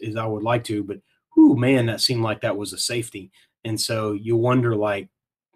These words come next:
should either of those plays have, you know, should they either have happened? And, you know, you could reason that, you know, "No, probably not," because on third and twelve, why do you ha-, why do you feel the need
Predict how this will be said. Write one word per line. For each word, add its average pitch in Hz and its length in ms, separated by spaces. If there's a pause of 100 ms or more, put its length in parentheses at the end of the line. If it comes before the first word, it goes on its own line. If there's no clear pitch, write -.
(480)
should 117 360 (140)
either 151 420
of 120 220
those 123 340
plays 113 840 (1120)
have, 113 420
you 127 200
know, 104 260 (240)
should 175 320
they 151 100
either 143 460
have 117 180
happened? 151 600 (120)
And, 120 400
you 156 140
know, 110 160
you 135 220
could 120 180
reason 135 480
that, 110 220 (500)
you 117 140
know, 101 300 (260)
"No, 160 340
probably 147 500
not," 123 380
because 127 300
on 120 120
third 151 220
and 127 80
twelve, 135 460
why 110 200
do 143 60
you 143 140
ha-, 123 120
why 120 220
do 156 80
you 151 80
feel 147 320
the 127 140
need 123 560